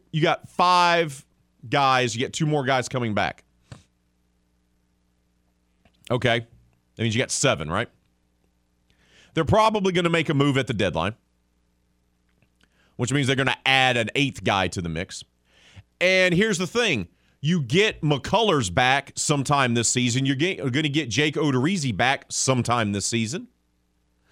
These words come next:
which means some of these guys will be coming out of the bullpen, too, for the postseason. 'Cause you're not gonna use a six or seven man rotation, are you?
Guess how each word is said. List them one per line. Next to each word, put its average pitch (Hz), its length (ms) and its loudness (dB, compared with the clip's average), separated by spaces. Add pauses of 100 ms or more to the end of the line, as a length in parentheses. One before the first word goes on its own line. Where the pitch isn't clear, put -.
(720)
which 180 180 0
means 196 420 2
some 220 220 0
of 254 80 0
these 214 160 0
guys 175 560 2 (140)
will 165 180 2
be 165 140 0
coming 190 340 0
out 180 160 4
of 180 80 2
the 180 80 2
bullpen, 214 640 2
too, 370 420 2
for 302 120 -6
the 320 100 -4
postseason. 226 880 -2 (960)
'Cause 233 160 -2
you're 247 80 0
not 247 200 2
gonna 240 120 0
use 233 320 0
a 185 60 0
six 190 320 0
or 175 40 -2
seven 147 320 0
man 139 220 2
rotation, 135 720 0
are 175 220 2
you? 95 280 0